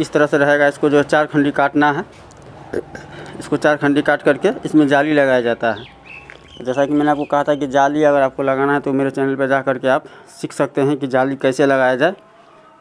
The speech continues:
देखिए, ओसी इस हिसाब से बना, बन-, बना हुआ, जितना भी देख रहे हैं ओसी,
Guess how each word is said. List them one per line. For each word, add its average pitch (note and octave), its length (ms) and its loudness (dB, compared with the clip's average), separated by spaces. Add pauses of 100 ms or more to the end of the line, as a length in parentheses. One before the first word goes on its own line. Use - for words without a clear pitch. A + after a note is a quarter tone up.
(280)
देखिए, A#2+ 180 -4
ओसी C3 260 -4
इस C#3 120 -6
हिसाब C#3 260 -2
से C#3+ 100 -4
बना, C#3 260 2
बन-, B2 300 -4
बना C3+ 200 0
हुआ, C#3 160 2
जितना C#3+ 300 -4
भी C#3 80 -4
देख C3+ 220 -4
रहे C3+ 80 0
हैं C3 140 0
ओसी, B2+ 300 -4